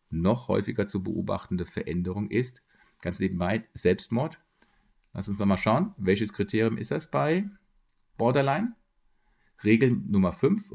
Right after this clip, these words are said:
regelmäßige Suizidandrohungen, Suizidversuche, selbstschädigendes Verhalten, zum Beispiel Schneiden, Brennen, Kratzen oder Schlagen.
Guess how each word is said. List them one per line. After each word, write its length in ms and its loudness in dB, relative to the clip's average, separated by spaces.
regelmäßige 640 0
Suizidandrohungen, 1040 -2
Suizidversuche, 1000 -4
selbstschädigendes 800 -4
Verhalten, 380 -2
zum 140 -14
Beispiel 280 -6
Schneiden, 400 -4
Brennen, 320 -2
Kratzen 380 -8
oder 160 -6
Schlagen. 400 -12